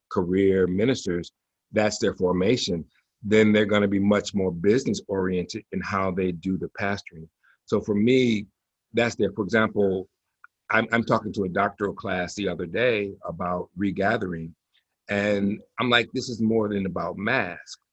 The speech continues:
you know, and w-, or wearing a mask, choosing not to wear a mask."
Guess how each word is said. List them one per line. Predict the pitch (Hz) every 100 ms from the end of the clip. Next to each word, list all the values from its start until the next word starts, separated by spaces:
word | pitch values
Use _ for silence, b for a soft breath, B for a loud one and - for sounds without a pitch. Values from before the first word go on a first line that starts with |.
| -
you | 95
know, | 90 87
and | 85 90
w-, | -
or | 90
wearing | 92 98 117 107
a |
mask, | 90 87 87 -
choosing | 123 98 92
not | 104 -
to |
wear | 92 85
a | 82
mask." | 82 80 82